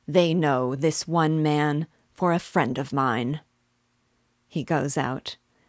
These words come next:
The procession follows. Liniers zigzagging at its head, then the comedians on the arms of the officers,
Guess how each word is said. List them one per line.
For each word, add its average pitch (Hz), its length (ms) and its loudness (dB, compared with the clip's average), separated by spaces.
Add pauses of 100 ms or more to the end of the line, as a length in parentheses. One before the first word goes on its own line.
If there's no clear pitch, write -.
(100)
The 165 80 -4
procession 160 580 -2
follows. - 720 -6 (460)
Liniers 165 640 2
zigzagging 151 800 0
at 147 140 0
its 151 140 -6
head, 143 440 -2 (400)
then 165 380 2
the 151 100 0
comedians 160 720 0
on 147 120 2
the 143 100 0
arms 160 340 0
of 160 120 -6
the 160 100 2
officers, 139 720 -2